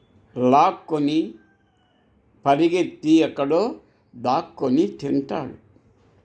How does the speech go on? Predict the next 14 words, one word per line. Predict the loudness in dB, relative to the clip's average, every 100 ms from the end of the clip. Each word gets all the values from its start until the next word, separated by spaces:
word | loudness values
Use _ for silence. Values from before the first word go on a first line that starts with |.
| _ _ _
అది | 0 2
మానవ | 2 2 2 2 0 -2
సహజమైన | -2 -4 -4 -4 -2 0 0 -2 -4 -6
గుణం, | -4 -6 -8 _ _ _ _ _ _ _ -6
కడుపు | -2 -2 -2
కదా. | 0 0 0 -4 -18 _ _ _ _ _ _ _ _ _ _ _ _ _ _ _ _ _ _ _ _ _ _ _ _ _ _ _ _ _ _ _ 2
అందుకే | 2 4 4 4 2 -2 -4 -6 -10 _ _ _ -10
ఇంగ్లీష్ | -8 -6 -4 -2 0
వాడు | 2 2 2
ఏం | 0 -2 -4
చెప్పాడు? | -6 -8 -10 -12 _ _ _ _ -10
ఈ | -4 2 2
నేరం | 4 2 0 0 0
అనేది, | -2 -2 -4 -6 -6 -8